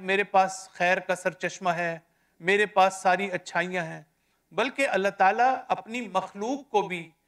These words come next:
अपनी ब्लेसिंग से और अपने खैर से नवाजता है और खैर कसीर जो है वो अता करता है। तो इसका मतलब ये हुआ कि इंशाल्लाह हमारी जो ये तफसीर का प्रोग्राम है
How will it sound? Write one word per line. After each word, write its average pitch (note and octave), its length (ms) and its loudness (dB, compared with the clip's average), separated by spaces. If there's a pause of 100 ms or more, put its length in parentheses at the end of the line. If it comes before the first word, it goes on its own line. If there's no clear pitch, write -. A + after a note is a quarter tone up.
(280)
अपनी A3+ 400 -4
ब्लेसिंग G#3 520 -4
से G#3 220 -4 (500)
और G3 180 2
अपने G#3+ 340 -4 (100)
खैर A#3 380 2
से A3 240 -4 (260)
नवाजता F3 540 0
है F3+ 180 -4 (500)
और G#3 220 2
खैर A#3 380 2 (160)
कसीर C4 520 -2
जो G3 140 -4
है F3+ 160 0
वो F#3 120 -4 (120)
अता F3 240 0
करता D#3 280 -8
है। D3 140 -12 (520)
तो G3+ 40 -6
इसका B3 280 -2
मतलब A#3+ 380 -4
ये G#3+ 100 0
हुआ G3 280 0
कि G3 160 -12
इंशाल्लाह F#3 460 0 (580)
हमारी G3+ 680 -2
जो F3 120 -14
ये F#3 160 -10
तफसीर G3 520 -6
का G3 100 2
प्रोग्राम E3+ 480 -2
है D#3 180 -10